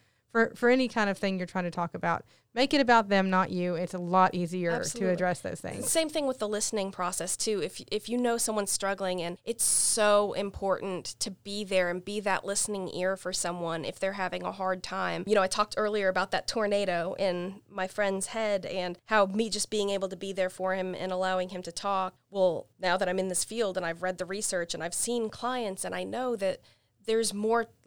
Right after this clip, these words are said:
Speaker 2: it, it's not just my own experience. There's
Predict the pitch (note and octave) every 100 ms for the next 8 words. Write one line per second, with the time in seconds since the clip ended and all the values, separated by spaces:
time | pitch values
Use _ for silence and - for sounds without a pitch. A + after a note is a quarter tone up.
0 | - A#3 A#3 A#3+ A#3+ G3+ A3 A3+ G#3 G#3
1 | G3 G3 G3 G3 F#3 E3 - A3 G3+ E3+
2 | - F3+ - -